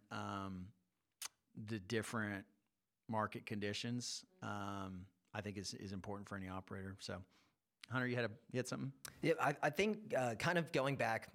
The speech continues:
Speaker 2: a little bit earlier to talking about some people sitting on the sidelines, I think a lot of reasons why this deal came to fruition was because we were so active before.
Speaker 1: Yeah.
Speaker 2: Even if it, a lot of the times felt like we were spinning wheels, underwriting deals that didn't pencil.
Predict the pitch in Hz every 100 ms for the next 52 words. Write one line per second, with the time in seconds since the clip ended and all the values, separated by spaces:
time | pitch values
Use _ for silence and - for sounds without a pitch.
0 | - 127 123 120 110 113 117 117 113 107
1 | 117 107 101 113 120 110 107 - 113 113
2 | 117 117 - 113 110 110 104 90 101 104
3 | 104 101 104 123 113 101 101 104 95 101
4 | 95 107 101 92 95 98 95 95 - 110
5 | 107 104 110 107 107 113 104 98 101 135
6 | 131 101 113 98 - 101 113 92 110 110
7 | - 123 78 104 107 123 123 - 135 -
8 | 143 143 147 143 - 110 101 - - 131
9 | 120 123 117 - - 107 104 110 101 107
10 | 110 104 - 101 98 113 104 - - 107
11 | 101 98 104 101 98 98 98 98 101 101
12 | 90 104 98 95 98 92 90 95 92 113
13 | 107